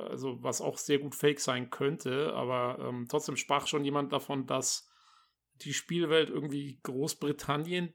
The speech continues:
Dänemark und Norwegen beinhalten soll oder so. Und damit müsste er eigentlich fast noch größer sein als, äh, Odyssey, was ich persönlich fände ich jetzt nicht so gut. Ich wäre ganz froh, wenn sie es wieder etwas kleiner machen würden, ein bisschen fokussierter,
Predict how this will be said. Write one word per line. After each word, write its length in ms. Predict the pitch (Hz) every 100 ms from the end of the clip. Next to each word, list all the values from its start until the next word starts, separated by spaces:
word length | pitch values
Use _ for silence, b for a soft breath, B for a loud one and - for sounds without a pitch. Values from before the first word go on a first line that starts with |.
| -
Dänemark 720 | 185 143 175 165 165 170 -
und 200 | - 147
Norwegen 600 | 147 135 135 156 190 185
beinhalten 440 | 175 180 170 175 175
soll 160 | 175
oder 140 | 170 170
so. 160 | 160
Und 100 | 165
damit 180 | 139 151
müsste 240 | 151 175 156
er 60 |
eigentlich 180 | 147 190
fast 180 | 165 -
noch 160 | 160 -
größer 380 | 139 151 180
sein 300 | 151 143 147 151
als, 400 | 139 131 - -
äh, 60 | 139
Odyssey, 480 | 151 175 - 143
was 160 | 131 127
ich 120 | -
persönlich 480 | - 147 151 139 - - - - _ _ _
fände 340 | - - 160
ich 80 | 160
jetzt 200 | 147 -
nicht 160 | 165 185
so 140 | 151
gut. 180 | 123 127
Ich 140 | 127
wäre 120 | 147 147
ganz 200 | 151 -
froh, 180 | 151
wenn 120 | 170 151
sie 60 |
es 100 | 139
wieder 120 | 147 143
etwas 220 | 143 -
kleiner 260 | 143 139 160
machen 260 | 147 147
würden, 180 | 135 143
ein 60 | 139
bisschen 260 | 143 143
fokussierter, 840 | - 139 151 - 156 147 160 156